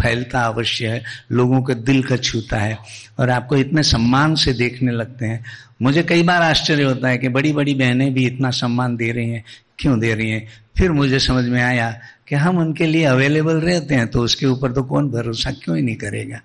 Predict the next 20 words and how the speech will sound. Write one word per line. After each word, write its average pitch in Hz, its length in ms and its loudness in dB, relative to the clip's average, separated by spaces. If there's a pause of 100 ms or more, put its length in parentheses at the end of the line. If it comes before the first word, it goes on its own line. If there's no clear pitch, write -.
(440)
इस - 240 -2
तरीके 113 380 -6
से। - 220 -8 (400)
और 143 200 -4
आखिरी 123 580 -2
एक 117 200 -4
बात 120 240 -4
और 120 120 2
रह 113 220 0
गई, 110 240 -4 (1600)
प्रोग्राम 170 440 2
करने 170 320 2
जाते 170 280 0
हैं, 143 120 4
श्रीकांत 143 500 2
भाई 135 160 2
भट्टी 127 320 -2
करा 113 300 -2
रहे 110 160 -2
हैं, 110 380 -8